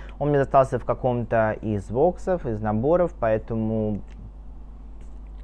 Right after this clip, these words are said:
вот он стоит, и я снимаю для вас видео.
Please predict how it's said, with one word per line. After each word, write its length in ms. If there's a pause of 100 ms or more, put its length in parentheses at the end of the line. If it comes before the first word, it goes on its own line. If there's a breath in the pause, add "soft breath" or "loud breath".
(680)
вот 180
он 100
стоит, 500
и 220
я 140
снимаю 420
для 120
вас 220
видео. 360